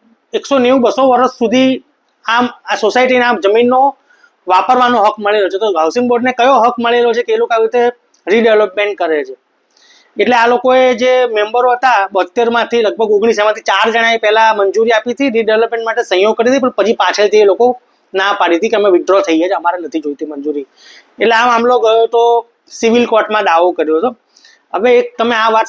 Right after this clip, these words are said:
ખાસ સમજજો કે સિવિલ કોર્ટમાં દાવો કર્યો ત્યારે એક હાઉસિંગ બોર્ડના એક્ટ છે, એની કલમ સાહીઠ છે, એમાં બહુ ચતુરાઈથી એવું લખવામાં આવ્યું છે કે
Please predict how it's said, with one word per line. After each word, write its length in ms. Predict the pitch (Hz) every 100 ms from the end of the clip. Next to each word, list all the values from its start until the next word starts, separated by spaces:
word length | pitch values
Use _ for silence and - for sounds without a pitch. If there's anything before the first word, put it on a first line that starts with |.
| -
ખાસ 240 | 202 202
સમજજો 380 | 196 190 180 262
કે 200 | 262 254
સિવિલ 300 | - 208 233
કોર્ટમાં 320 | 240 226 226
દાવો 220 | 202 185
કર્યો 240 | 220 240 262
ત્યારે 340 | 247 214 233 233 -
એક 200 | 220 226 -
હાઉસિંગ 360 | 151 147 226 220
બોર્ડના 340 | 202 214 226 226 226 -
એક્ટ 240 | 202 -
છે, 120 | 233
એની 140 | 214 214
કલમ 280 | 185 202
સાહીઠ 380 | 202 151 135 190
છે, 180 | - 127 - _ _ _ -
એમાં 200 | 185 202
બહુ 200 | 185 233
ચતુરાઈથી 720 | 220 170 220 220 214 214 220
એવું 160 | 202 208
લખવામાં 380 | 190 - 185 175
આવ્યું 160 | 160 160
છે 100 | 226 _ _ - - _ _ _ _ _
કે 140 | 233